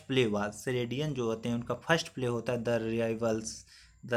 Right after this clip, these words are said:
राइवल्स, ये भी काफ़ी इंपॉर्टेंट क्वेश्चन है। सेरेडियन का फर्स्ट वर्क द राइवल्स है, ठीक। The term कैंपस नॉवेल, कैंपस नॉवेल associated with किसके द्वारा है? ग्रैहम ग्रीन, विलियम गॉर्डिंग, दो ऑप्शन नीचे मिल जाएंगे,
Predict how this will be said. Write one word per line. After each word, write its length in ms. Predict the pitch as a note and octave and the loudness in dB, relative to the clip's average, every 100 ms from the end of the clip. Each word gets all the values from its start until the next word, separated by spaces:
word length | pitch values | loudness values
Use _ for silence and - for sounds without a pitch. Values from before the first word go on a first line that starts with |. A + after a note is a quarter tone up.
| A#2 | 6
राइवल्स, 540 | A2+ A2+ A2+ A2+ - | 6 4 0 0 -4
ये 120 | B2 | -4
भी 180 | A#2 C3+ | -2 -4
काफ़ी 320 | C3 A2+ A2 | 0 0 0
इंपॉर्टेंट 440 | A2+ A2+ G#2+ A#2+ A2 | -4 -4 -4 -6 -4
क्वेश्चन 240 | A2+ G#2+ | -4 -2
है। 80 | B2 | -4
सेरेडियन 480 | A#2+ A#2+ A2+ A#2+ A#2+ | -2 -2 0 0 -2
का 100 | A#2 | -4
फर्स्ट 360 | - C#3 B2+ B2+ | -2 0 0 -2
वर्क 220 | B2+ C3 | -2 -2
द 80 | A#2+ A2+ | -2 0
राइवल्स 500 | A2 A2+ A#2 - G#2+ | 0 -2 -4 -4 -6
है, 200 | G#2 - | -8 -4
ठीक। 240 | F3 F#3+ - - - - - | -2 -2 -6 -10 -16 -16 0
The 80 | C#3+ - E3+ | 0 4 10
term 260 | E3 A#2+ A2+ - - _ _ _ - - _ _ | 10 8 0 -10 -20 _ _ _ -20 -20 _ _
कैंपस 480 | D#3+ D#3 D#3 F#3 F3+ | -2 0 2 2 2
नॉवेल, 360 | C3+ A2 G2+ G2+ - - - _ | 4 4 2 -2 -8 -18 -20 _
कैंपस 500 | C#3 C#3+ C#3+ F#3+ F#3 D3 | -4 -2 -2 -2 0 0
नॉवेल 380 | C3+ C3 D3+ D3+ - | 0 2 0 -4 -4
associated 840 | C#3 - C#3+ - D3 C#3 C#3+ C#3+ A2 | -4 -2 -8 -6 -2 0 0 -2 0
with 220 | G#2 G#2 - - - _ | -4 -6 -14 -18 -20 _
किसके 320 | F3 E3 G3 D#3+ | -6 0 2 6
द्वारा 360 | B2+ A2+ G#2+ | 6 8 6
है? 300 | G#2 G#2+ - - _ _ - | 4 0 -8 -20 _ _ -10
ग्रैहम 340 | A2 A#2 C3 | -2 0 0
ग्रीन, 320 | B2+ C3 D3+ D3+ - | -2 -2 -2 -6 -6
विलियम 340 | A#2+ A2+ B2+ C3 | -2 0 -2 2
गॉर्डिंग, 440 | B2+ B2+ D3 D3+ | 4 4 0 -4
दो 220 | B2+ A#2+ | 2 4
ऑप्शन 220 | A2+ - A#2+ | 4 -2 -4
नीचे 220 | G#2+ B2+ | -2 -4
मिल 180 | B2 A#2+ | -4 -2
जाएंगे, 440 | B2 B2+ C3+ D3+ | -2 -2 -2 -4